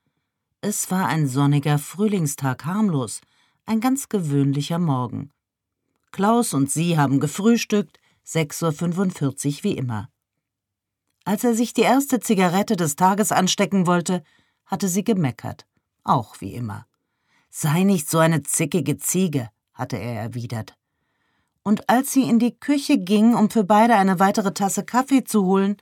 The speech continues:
ist er vornüber auf den Tisch gesunken und war, als sie mit dem Kaffee ins Esszimmer zurückkam,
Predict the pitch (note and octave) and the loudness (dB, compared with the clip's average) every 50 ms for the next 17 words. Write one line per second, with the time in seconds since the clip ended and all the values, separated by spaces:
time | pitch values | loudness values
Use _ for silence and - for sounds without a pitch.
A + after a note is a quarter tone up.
0 | _ _ _ _ _ _ _ _ _ _ - G#3+ - - A#3+ A#3 A3 - - - | _ _ _ _ _ _ _ _ _ _ -10 -10 -4 -2 -2 -2 -2 -4 -8 -6
1 | F#3+ F#3+ G3 G3+ G3+ - - _ D3 D#3+ E3+ D3+ F3 E3 A#2 B2 C#3+ - - C#3+ | -2 -2 -2 -2 -2 -6 -8 _ -4 -4 -2 -2 0 0 0 -2 -2 -2 -2 -2
2 | C3+ C#3 - G3 G#3 - - - G#3 F3 E3 F#3+ F#3 E3+ D#3 - F3+ F3+ D#3 - | -2 -2 -2 -2 -2 -2 -2 0 0 0 2 2 2 0 0 -2 -4 -4 -4 -6
3 | _ _ _ _ _ _ _ _ _ _ - G#3+ G#3 F3 E3+ E3 G3 G#3 A#3+ C4 | _ _ _ _ _ _ _ _ _ _ -2 -2 -2 -2 -2 -2 0 2 2 2
4 | B3 - F#3+ F#3 - G#3 G3 G3 F#3 G#3 G3+ G3 G3 - - A#3 A#3+ B3 - - | 0 -2 -4 -4 -2 -2 0 0 0 0 -2 -2 -2 -4 -4 -4 -4 -4 -4 -4
5 | - A#3 B3 C4 C4 - G3+ E3 - - - G3+ G#3+ - - - - B3 G#3+ G#3 | -2 0 0 0 0 0 -2 -4 -4 -4 -4 -4 -2 -4 -4 -4 -2 0 2 2
6 | G#3 F#3+ - - G3 F3+ G3+ F#3+ - - G3 F#3+ F#3+ G3+ F#3+ | 2 0 -2 -2 -2 0 -2 -2 -2 -2 -2 -2 -2 -2 -6